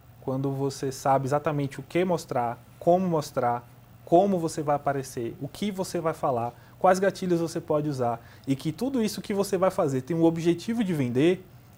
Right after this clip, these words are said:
você faz. Você consegue fazer todo dia, principalmente se for sobre verdade. Principalmente se não for um personagem que você criou ou que uma empresa de marketing criou pra você.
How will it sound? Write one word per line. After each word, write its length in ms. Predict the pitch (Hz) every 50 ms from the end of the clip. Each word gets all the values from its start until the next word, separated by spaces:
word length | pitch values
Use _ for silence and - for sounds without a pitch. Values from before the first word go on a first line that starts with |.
| -
você 180 | 160 139 - 175
faz. 400 | - - 185 135 113 - - - - - - - - - - - - - - - - -
Você 240 | - 127 120 - 135
consegue 380 | - 165 156 - 180 175 170 151
fazer 260 | - 151 123 127 123
todo 220 | 117 123 120 117 110
dia, 280 | - 113 110 110 - - - - - - - - - - - -
principalmente 540 | 139 160 165 - - 180 160 156 151 151
se 100 | - 175
for 180 | 165 - 147 143
sobre 260 | - - 156 151 156
verdade. 580 | 151 175 175 170 151 127 117 110 113 - - - - - - - - - - - - - - - - - - - - - - - - - - - - - - - - - - - - - -
Principalmente 460 | - 147 143 - - 151 135 135 131 -
se 140 | - 151
não 100 | 151 160
for 340 | 156 - - 131 131 143 151 147
um 140 | 147 151 160
personagem 580 | 160 180 165 - - 190 156 127 123 123 131 135
que 100 | - 143
você 240 | 135 143 - - 143
criou 300 | - - 175 147 135 139
ou 180 | 156 165 156 156
que 120 | - -
uma 180 | 165 165 170 160
empresa 320 | 151 - - 147 143 143
de 80 | 147 160
marketing 480 | 151 127 123 123 - 135 131 - 143
criou 220 | 131 147 143 135 131
pra 120 | - 151
você. 260 | 147 160 160 - -